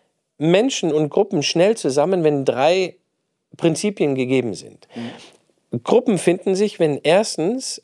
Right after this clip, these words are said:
Speaker 1: alle sich gemeinsam bewegen.
Speaker 2: Mhm.
Speaker 1: Das kennst du, wenn du im Stadion bist und auf einmal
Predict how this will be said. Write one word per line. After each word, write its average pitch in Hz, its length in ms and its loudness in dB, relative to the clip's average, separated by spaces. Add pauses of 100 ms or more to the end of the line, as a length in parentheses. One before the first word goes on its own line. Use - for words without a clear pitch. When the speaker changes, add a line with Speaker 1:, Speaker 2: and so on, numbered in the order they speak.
(140)
Speaker 1:
alle 196 480 0 (560)
sich 165 240 0
gemeinsam 156 500 0
bewegen. 123 480 0 (320)
Speaker 2:
Mhm. 113 240 -10 (340)
Speaker 1:
Das - 140 -8
kennst 151 220 2
du, 139 40 -2
wenn 131 100 2
du 120 40 2
im 113 80 -2
Stadion 151 460 2
bist 160 160 -2
und 131 100 -2
auf 120 140 -4
einmal 127 260 -2